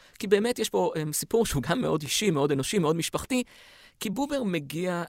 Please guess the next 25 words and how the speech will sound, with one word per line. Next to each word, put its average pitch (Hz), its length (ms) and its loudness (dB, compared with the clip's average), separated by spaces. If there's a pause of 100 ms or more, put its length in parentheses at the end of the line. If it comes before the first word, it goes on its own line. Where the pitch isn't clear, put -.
אל 143 120 -4
העולם 131 380 -4
של 165 140 -8
המזרח 135 420 -4
בזכות 170 320 -8
אשתו, 180 260 -8 (720)
פאולה 214 300 -2
וינקלר. 160 320 -6 (840)
פאולה 247 300 0
וינקלר, 175 420 0 (160)
שנמצאת, 127 1400 -2 (300)
אמ, - 60 -10 (500)
כבת 120 300 -6
זוגו 123 220 0
של 127 140 -4
בובר, 190 300 4 (420)
היא 240 80 2
דמות 285 160 -2
בפני 220 240 -2
עצמה 190 240 -2
שראוי 170 240 2
לייחד 170 280 0
אליה 147 180 0
מקום 147 320 0
רב. 190 260 0